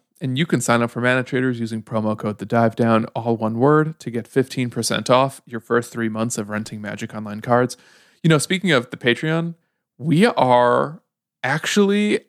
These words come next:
on the path to getting to the deck box tier. So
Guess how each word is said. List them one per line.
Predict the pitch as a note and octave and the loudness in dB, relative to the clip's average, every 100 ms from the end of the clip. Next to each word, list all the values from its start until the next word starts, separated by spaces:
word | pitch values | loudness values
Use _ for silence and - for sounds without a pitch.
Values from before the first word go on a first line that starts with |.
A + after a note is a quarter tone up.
| _ C3 | _ -2
on | C3 E3 | 2 2
the | A3+ | 2
path | F3+ G#2 C#3+ - | 0 0 -2 -4
to | - | -4
getting | D3+ A2 B2 B2+ | 0 2 2 0
to | D#3 | 0
the | D#3+ | 2
deck | E3+ G#3+ | 2 2
box | - G2+ - | 2 0 -2
tier. | - - A2+ - _ _ _ | -8 -8 -10 -16 _ _ _
So | - D3+ C3 C3 B2+ | 0 4 6 6 4